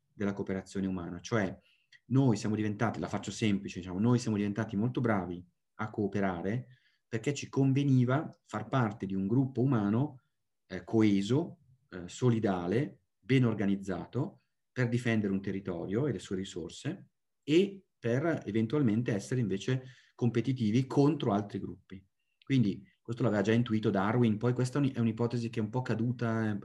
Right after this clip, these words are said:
adesso è stata recuperata e riconfermata.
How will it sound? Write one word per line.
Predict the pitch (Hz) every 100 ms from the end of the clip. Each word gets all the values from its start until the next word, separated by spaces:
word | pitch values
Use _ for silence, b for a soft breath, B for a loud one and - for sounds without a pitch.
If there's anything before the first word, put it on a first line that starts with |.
| -
adesso | 107 120
è | 135
stata | 104 101
recuperata | 95 - 101 98 98 107 101 _ _ _ _ _ _ _ _
e | -
riconfermata. | 101 98 98 98 95 92 - - 82